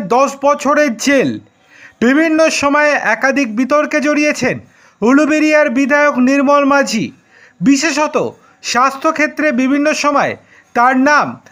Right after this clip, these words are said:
শিরোনামে উঠে এসেছে। দু হাজার উনিশ সালে কুকুরের ডায়ালিসিস কাণ্ড থেকে শুরু করে আর্থিক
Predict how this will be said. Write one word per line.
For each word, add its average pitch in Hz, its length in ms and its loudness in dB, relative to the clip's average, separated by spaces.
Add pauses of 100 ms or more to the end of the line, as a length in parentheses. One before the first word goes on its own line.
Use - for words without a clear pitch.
(140)
শিরোনামে 302 680 2 (140)
উঠে 240 320 0
এসেছে। 240 380 -4 (560)
দু 165 160 -2
হাজার 285 300 2
উনিশ 285 340 2
সালে 285 260 0 (440)
কুকুরের 302 560 2
ডায়ালিসিস 277 680 0
কাণ্ড 277 300 0
থেকে 294 280 -4
শুরু 269 300 -2
করে 294 240 0 (180)
আর্থিক 233 380 -2